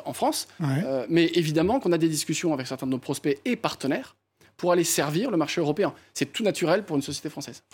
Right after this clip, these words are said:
Speaker 2: Vous resterez sur le marché européen, vous avez envie de vendre ailleurs. Est-ce que vous avez envie de vendre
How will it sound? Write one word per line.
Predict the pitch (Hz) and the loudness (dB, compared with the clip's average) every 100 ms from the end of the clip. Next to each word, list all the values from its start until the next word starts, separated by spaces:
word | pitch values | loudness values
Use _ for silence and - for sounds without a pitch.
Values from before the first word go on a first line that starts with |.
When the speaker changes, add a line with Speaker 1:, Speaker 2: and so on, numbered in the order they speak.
| - | -6
Speaker 2:
Vous | 151 139 | -2 0
resterez | 160 - 170 185 | 0 2 2 2
sur | 185 175 | 0 0
le | |
marché | 160 151 170 | 0 0 0
européen, | 151 156 180 240 | 0 0 2 2
vous | 196 156 | 2 0
avez | 139 156 | 0 2
envie | 156 147 202 - | 0 0 -2 -2
de | 151 | 0
vendre | 151 170 160 | 0 2 2
ailleurs. | 156 160 170 208 | 2 4 4 2
Est-ce | 165 - | 0 -2
que | 160 | -2
vous | 147 | 0
avez | 139 151 | 0 0
envie | 143 165 | 0 -2
de | |
vendre | 139 160 | 0 -2